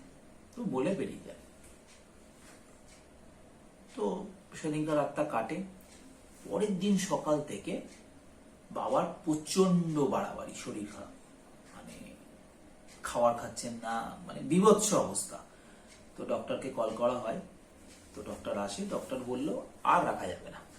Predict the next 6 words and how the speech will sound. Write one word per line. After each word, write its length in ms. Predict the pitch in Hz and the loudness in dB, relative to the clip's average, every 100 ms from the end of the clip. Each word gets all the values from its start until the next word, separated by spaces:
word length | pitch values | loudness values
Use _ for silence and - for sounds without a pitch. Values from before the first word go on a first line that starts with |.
| - - - | -20 -20 -18
একে 240 | - - 156 | -18 -10 -6
এবার 340 | 139 165 285 | -4 -4 -4
হসপিটালাইজড 580 | - - - 113 127 - - | -6 -10 -12 -8 -6 -6 -6
করতেই 400 | 104 - 135 135 | -10 -6 -2 -2
হবে।" 240 | 123 123 | -2 -4
উম, 1900 | - - - - - - - - - - 180 - - - - - 208 202 - | -6 -8 -20 -20 -20 -20 -20 -20 -18 -14 -14 -14 -14 -12 -10 -10 -10 -8 -10